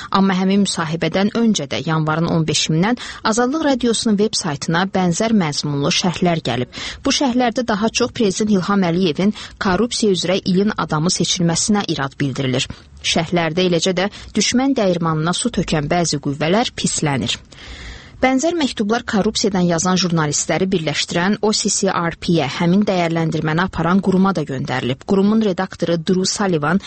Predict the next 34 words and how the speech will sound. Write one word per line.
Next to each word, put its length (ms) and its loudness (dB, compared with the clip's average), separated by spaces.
B 120 2
B 80 0
C 140 -2
Azərbaycancaya 800 0
deyib 260 0
ki, 120 0
ona 340 2
dörd 280 2
min 120 2
iki 280 -2
yüz 260 2
etiraz 440 -2
məktubu 420 -2
gəlib. 320 -2
Onun 180 2
sözlərinə 560 0
görə 240 2
bəzi 320 0
məktubların 720 0
saxta 400 -2
ünvanlardan 760 2
göndərildiyini 800 0
düşünməyə 640 2
əsas 380 -2
verən 260 0
əlamətlər 720 0
var. 120 -2
Amma 320 2
əksəriyyəti 720 0
görünür 420 2
ki, 200 2
şəxsi 580 0
elektron 400 0
poçt 340 -2